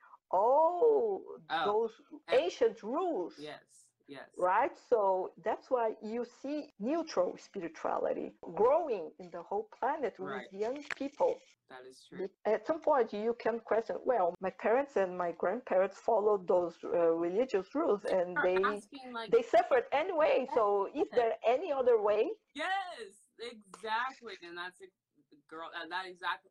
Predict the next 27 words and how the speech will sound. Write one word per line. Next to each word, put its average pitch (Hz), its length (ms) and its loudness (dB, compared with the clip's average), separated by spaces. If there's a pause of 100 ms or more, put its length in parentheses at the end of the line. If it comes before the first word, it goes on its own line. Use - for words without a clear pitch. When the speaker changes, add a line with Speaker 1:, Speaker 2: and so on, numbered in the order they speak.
Speaker 2:
that 196 200 -10
is 196 120 -20
exactly 156 520 -10
why 139 260 -10 (320)
I 131 100 -10
was - 140 -20
like, 143 140 -18 (160)
"I 208 60 -6
need 240 200 -14
to" 226 80 4
Speaker 1:
A 233 60 6
religion, 269 840 2 (120)
y-, 285 100 -12 (160)
see, 208 300 -6
a 196 100 4
religion 240 480 2 (120)
is 202 140 -2 (140)
more 220 640 2
like 196 500 2
a 175 280 0 (120)
crutch - 640 0
for 175 280 -4
someone 196 560 0 (180)
who 208 160 0
is 202 140 -4 (120)
still 277 680 0
immature 240 800 2